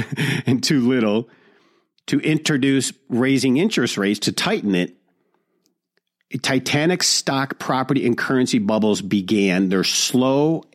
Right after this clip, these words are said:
and rapid collapse to the floor. And it's gonna take a couple years. Watch what happens over the next couple years, especially this year.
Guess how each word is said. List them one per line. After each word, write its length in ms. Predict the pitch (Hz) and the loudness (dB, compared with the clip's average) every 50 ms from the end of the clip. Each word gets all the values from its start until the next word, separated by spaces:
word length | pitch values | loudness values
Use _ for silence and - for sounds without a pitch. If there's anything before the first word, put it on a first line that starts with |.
| _ - | _ -4
and 480 | 107 98 90 82 85 87 87 90 95 101 | -4 -2 -2 -2 -2 0 0 2 2 2
rapid 360 | 113 131 156 160 185 160 135 | 0 0 0 0 -2 -2 -2
collapse 640 | - - 139 123 117 101 - - - - - - - | -2 0 0 0 0 0 -2 -4 -4 -2 -2 -2 -2
to 140 | - 117 104 | -2 -2 -2
the 80 | 104 | -2
floor. 380 | - - 95 80 62 - - - _ _ _ _ _ _ _ _ _ _ _ _ _ _ _ _ _ _ _ _ _ _ _ _ _ _ _ _ _ _ _ _ _ _ _ _ _ _ _ - | 0 0 -2 -2 -2 -4 -10 -16 _ _ _ _ _ _ _ _ _ _ _ _ _ _ _ _ _ _ _ _ _ _ _ _ _ _ _ _ _ _ _ _ _ _ _ _ _ _ _ -4
And 80 | - 190 | -2 -2
it's 100 | 190 - | 0 0
gonna 140 | - 117 107 | 0 0 0
take 180 | - - 131 - | 2 0 0 0
a 20 | |
couple 200 | - 117 101 104 | 0 0 2 4
years. 220 | 110 113 98 87 | 4 4 2 0
Watch 300 | 90 90 95 101 - - | 0 0 -2 -2 -2 -2
what 100 | 113 107 | -2 -2
happens 380 | - - - 107 - - 76 76 | 0 0 -2 -2 -2 -2 0 0
over 100 | 82 80 | 0 0
the 80 | 80 82 | 2 2
next 200 | 87 85 - - | 0 0 -2 -2
couple 220 | - 85 - 87 | -4 -2 0 0
years, 160 | 90 82 76 - | 0 0 0 -2
especially 520 | - - - 139 135 - - 175 170 - | -4 -4 -4 -4 -2 -2 0 0 0 2
this 240 | 170 - - - - | 2 2 0 0 -4
year. 180 | - - - | -6 -10 -12